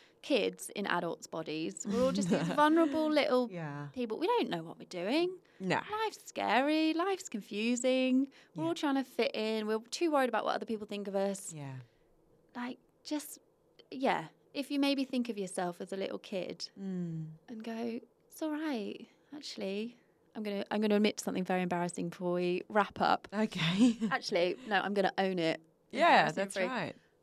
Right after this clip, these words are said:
Speaker 1: I have painted this little character on my wall.
Speaker 2: Right.
Speaker 1: Um, and it's this little fluffy blob w-, w-, on a bike going over a hill, and it looks really sad. It's got, like, an elephant trunk, but it's furry.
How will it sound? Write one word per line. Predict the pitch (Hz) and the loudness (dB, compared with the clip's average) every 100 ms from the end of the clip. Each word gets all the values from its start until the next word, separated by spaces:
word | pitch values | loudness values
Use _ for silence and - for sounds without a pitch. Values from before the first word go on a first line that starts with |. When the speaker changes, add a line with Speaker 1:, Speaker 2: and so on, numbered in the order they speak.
| _ | _
Speaker 1:
I | 247 254 | 2 2
have | 254 254 | 2 -2
painted | 226 220 226 226 185 170 175 - | -2 0 2 0 0 0 0 -4
this | 190 - - - | -6 -6 -12 -8
little | 208 202 - | -4 -2 -2
character | - 208 190 - - - - 196 - - | -4 -2 -2 -4 -8 -8 -8 -10 -8 -6
on | 185 | -4
my | 185 190 | -4 -4
wall. | 180 175 165 135 214 - _ - | -2 0 0 -2 -6 -10 _ -14
Speaker 2:
Right. | 156 170 | -10 -8
Speaker 1:
Um, | 185 180 185 180 _ _ _ _ _ - - | -6 -8 -10 -12 _ _ _ _ _ -18 -12
and | 202 | -10
it's | 202 - | -8 -6
this | 202 247 | -6 -2
little | - | -4
fluffy | 226 - 214 - 208 | -2 0 0 0 -6
blob | 196 180 160 165 | -2 2 0 -2
w-, | 196 - | -10 -14
w-, | 190 - | -16 -6
on | 202 | -4
a | 190 | -2
bike | 180 - 185 - - | 0 0 -2 -6 -4
going | 196 190 | -2 -2
over | 185 190 | -2 -4
a | |
hill, | 180 190 185 175 | -4 -4 -2 -2
and | - 202 | -2 -2
it | - | -4
looks | - - | -6 -6
really | 247 | -8
sad. | 247 247 247 254 269 - | -6 -6 -6 -6 -6 -8
It's | 240 | -6
got, | - - | -2 -2
like, | 240 | -2
an | 233 | 0
elephant | 247 240 233 | 0 0 -2
trunk, | 247 233 165 - - | -4 -4 -4 -10 -12
but | - | -12
it's | - | -12
furry. | - 196 185 - 226 | -8 -6 -6 -4 -6